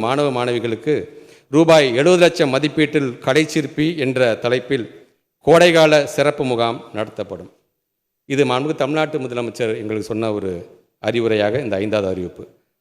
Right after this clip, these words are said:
அரசு பள்ளிகளில் பயிலும் சுமார் நாற்பத்தி ஆறாயிரம் மாற்றுத்திறன் மாணவர்களின் உடல்நலம் மற்றும் மனநலத்தை மேம்படுத்த ரூபாய் நாலு கோடி மதிப்பீட்டில் தகுந்த விளையாட்டு சாதனங்கள் வழங்கப்படும், பயிற்சிகள் அளிக்கப்படும். வேலைவாய்ப்பு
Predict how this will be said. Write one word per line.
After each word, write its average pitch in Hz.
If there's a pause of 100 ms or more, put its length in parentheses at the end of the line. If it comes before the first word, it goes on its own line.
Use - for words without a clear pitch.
(120)
அரசு 196
பள்ளிகளில் 190
பயிலும் 156
சுமார் 151
நாற்பத்தி 170 (100)
ஆறாயிரம் 135 (180)
மாற்றுத்திறன் 156
மாணவர்களின் 127 (520)
உடல்நலம் 170
மற்றும் 135 (100)
மனநலத்தை 156
மேம்படுத்த 139 (680)
ரூபாய் 165 (140)
நாலு 180
கோடி 175
மதிப்பீட்டில் 151
தகுந்த 175 (100)
விளையாட்டு 156
சாதனங்கள் 135
வழங்கப்படும், 139 (140)
பயிற்சிகள் 127 (120)
அளிக்கப்படும். 104 (680)
வேலைவாய்ப்பு 160